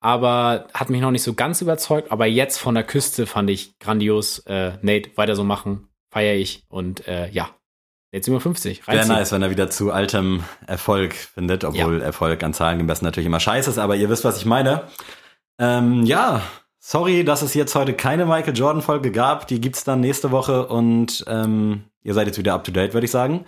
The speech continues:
Speaker 1: Yes.
Speaker 2: Ich bedanke mich fürs Zuhören. Wünsch,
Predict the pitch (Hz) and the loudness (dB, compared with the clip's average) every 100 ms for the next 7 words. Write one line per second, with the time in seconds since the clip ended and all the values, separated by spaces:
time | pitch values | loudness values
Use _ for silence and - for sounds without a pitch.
0 | - 98 - - - 107 - 92 104 139 | -14 -12 -10 -12 -10 -8 -4 0 2 2
1 | 147 135 123 - 143 147 139 104 120 185 | 2 0 -2 -2 0 2 2 2 2 2
2 | 196 - - | 2 0 -4